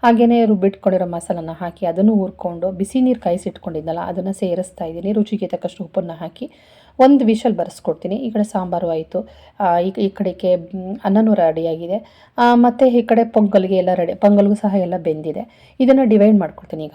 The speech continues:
ಪೊಂಗಲು, ಸಿಹಿ ಪೊಂಗಲು ಸ್ವಲ್ಪ, ಖಾರ ಪೊಂಗಲು ಸ್ವಲ್ಪ. ಯಾಕೆಂದರೆ ಮನೆಯಲ್ಲಿ, ಆ, ಸಿಹಿ ಪೊಂಗಲ್ಲು ನಾನು ತಿಂತೀನಿ, ನ-, ನಾ ತಿನ್ನಲ್ಲ, ಮಗ ತಿಂತಾನೆ,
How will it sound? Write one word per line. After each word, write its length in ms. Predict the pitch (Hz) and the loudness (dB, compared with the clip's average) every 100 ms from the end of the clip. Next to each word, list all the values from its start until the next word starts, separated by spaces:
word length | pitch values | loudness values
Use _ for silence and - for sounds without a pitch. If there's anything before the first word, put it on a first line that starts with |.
| _ | _
ಪೊಂಗಲು, 300 | 165 156 180 | -8 -8 -6
ಸಿಹಿ 180 | 202 190 | -4 -4
ಪೊಂಗಲು 340 | 196 175 175 | -8 -10 -10
ಸ್ವಲ್ಪ, 260 | - 165 208 | -12 -10 -8
ಖಾರ 220 | 196 175 - | -8 -8 -8
ಪೊಂಗಲು 320 | 170 160 165 | -10 -8 -12
ಸ್ವಲ್ಪ. 320 | 160 151 - 269 - - _ _ - | -10 -12 -10 -14 -14 -20 _ _ -2
ಯಾಕೆಂದರೆ 260 | 233 233 | 2 4
ಮನೆಯಲ್ಲಿ, 800 | 226 214 208 220 214 233 233 180 - - | 4 4 6 4 4 2 0 -2 -4 0
ಆ, 40 | 185 | 0
ಸಿಹಿ 280 | - 208 233 | 2 0 0
ಪೊಂಗಲ್ಲು 460 | 226 214 214 214 | 0 2 4 4
ನಾನು 280 | 214 180 202 | 2 2 -2
ತಿಂತೀನಿ, 480 | 214 190 170 156 160 | 0 -4 -2 -6 -6
ನ-, 160 | 175 175 | -8 -8
ನಾ 220 | 185 196 | -4 -4
ತಿನ್ನಲ್ಲ, 260 | 208 180 170 | -2 -6 -6
ಮಗ 200 | 175 175 | -4 -2
ತಿಂತಾನೆ, 440 | 208 196 160 165 | -2 -4 -8 -10